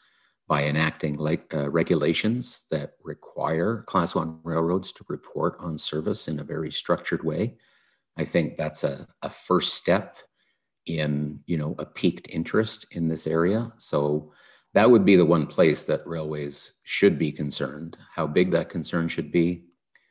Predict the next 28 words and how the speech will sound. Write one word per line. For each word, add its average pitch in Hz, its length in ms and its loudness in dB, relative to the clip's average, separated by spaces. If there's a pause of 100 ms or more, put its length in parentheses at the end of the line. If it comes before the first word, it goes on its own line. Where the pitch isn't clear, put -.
(500)
that's - 240 -2
tough - 240 -2
to 78 80 -6
say, 71 320 0
but, - 440 -10 (280)
you 85 120 -14
know, 73 140 -16 (140)
they 85 160 0
don't 85 280 0
often 85 560 0 (580)
relish 82 480 2
being 80 380 -4
in 78 80 -4
the 73 80 -6
spotlight 76 440 0
of 73 120 -4
regulators, 76 520 0
but 80 160 -8
they 76 120 -6
seem 80 260 -4
to 78 80 -6
be 80 160 0
there 73 200 -6
right 78 240 -16
now 78 240 -12
on 78 120 -12
this 76 180 -10
issue. 73 240 -12